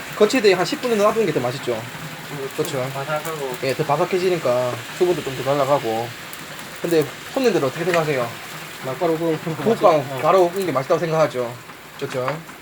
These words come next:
Speaker 1: 예. 근데 어떤 게 뭐 더 지역마다 다 틀리기 때문에 붕어빵이 더 잘 되는 데도 있고 호떡이 다 잘 되는 데가 있습니다. 예.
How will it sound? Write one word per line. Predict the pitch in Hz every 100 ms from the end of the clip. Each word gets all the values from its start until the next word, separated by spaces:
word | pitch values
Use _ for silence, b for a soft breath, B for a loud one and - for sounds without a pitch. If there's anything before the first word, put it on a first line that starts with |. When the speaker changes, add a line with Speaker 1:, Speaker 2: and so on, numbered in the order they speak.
| - -
Speaker 1:
예. | 110 113 120 - 160 - - 156 160 160 160 - - - - 156 - - - - - - - - 160 156 147 - - 151 - 151 - - 160 - - - - - - - - - - - - - - 156 - -
근데 | 190 165
어떤 | 156 254
게 | 262
뭐 | 226 226
더 | 208 190 160
지역마다 | - 240 269 175
다 | 165
틀리기 | - 233 147
때문에 | 139 127 127 123
붕어빵이 | 208 254 247 185 139
더 |
잘 | 135 135
되는 | 156 139
데도 | 135
있고 | 135 127 123 117 - - - - -
호떡이 | 247 180
다 | 139
잘 | 131 127
되는 | 143 143
데가 | 127
있습니다. | 113 160 156 123
예. | 120 - - - - 160 104